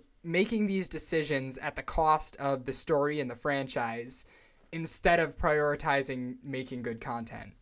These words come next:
And I feel like that's not something they should be doing.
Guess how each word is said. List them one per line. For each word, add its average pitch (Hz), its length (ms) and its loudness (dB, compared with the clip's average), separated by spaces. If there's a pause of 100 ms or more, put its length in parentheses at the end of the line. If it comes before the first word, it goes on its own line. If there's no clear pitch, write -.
And 117 220 -6
I 127 100 -6
feel 156 180 -2
like 131 140 4
that's 120 380 -6
not 113 300 -2 (360)
something 123 400 -4
they 123 100 -6
should 123 160 -8
be 113 80 -6
doing. 117 420 -6